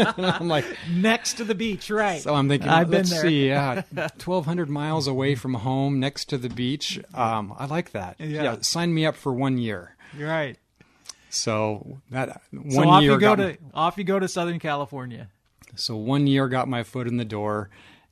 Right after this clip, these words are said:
Speaker 1: and then, uh, one year became two years, and it was really in that second year that I kinda had a, a really big surrender moment, and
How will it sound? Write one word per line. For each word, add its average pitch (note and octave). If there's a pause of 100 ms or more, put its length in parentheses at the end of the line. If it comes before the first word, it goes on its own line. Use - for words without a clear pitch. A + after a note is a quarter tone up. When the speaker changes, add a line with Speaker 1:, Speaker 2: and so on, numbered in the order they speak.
Speaker 1:
and G#2
then, G#2
uh, G2
one A#2
year A2+
became A2
two A#2
years, G#2 (100)
and G2
it A2
was A#2
really C3+
in A#2
that G#2
second B2+
year G2
that F#2+
I G2+
kinda G#2
had G#2
a, F#2+ (320)
a A2+
really A#2+
big G#2+
surrender G#2
moment, F#2+
and F#2